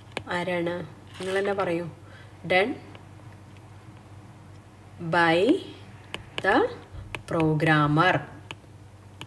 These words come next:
എങ്ങനെയാണ്, എങ്ങനെയാ മാറ്റുന്നത്? By specifying the data type, data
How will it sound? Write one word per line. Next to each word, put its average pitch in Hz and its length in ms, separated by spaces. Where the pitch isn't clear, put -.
എങ്ങനെയാണ്, 185 600
എങ്ങനെയാ 208 400
മാറ്റുന്നത്? 190 440
By 175 140
specifying 208 1000
the 175 80
data 185 440
type, 160 320
data 180 380